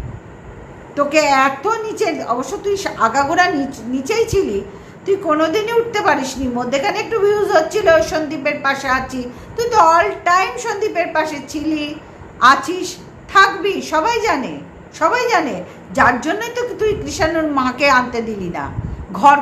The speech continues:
করতে দিলি না। কৃষাণুর মা তার শ্বশুর বাড়ি, মানে, উম, সংসার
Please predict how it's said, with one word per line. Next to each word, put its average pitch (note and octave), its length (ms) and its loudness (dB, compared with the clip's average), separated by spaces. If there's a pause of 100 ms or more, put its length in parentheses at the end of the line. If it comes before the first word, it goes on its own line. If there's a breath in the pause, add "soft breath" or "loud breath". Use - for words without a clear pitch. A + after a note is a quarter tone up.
করতে C#4 280 -4
দিলি G3 300 -6
না। D#3 200 -8 (320 loud breath)
কৃষাণুর F4+ 460 -2
মা D4 260 4
তার D#4 120 2
শ্বশুর D4 360 -6
বাড়ি, C#4 380 0 (360 loud breath)
মানে, A3+ 520 0 (360)
উম, D3+ 300 -8
সংসার E4 440 2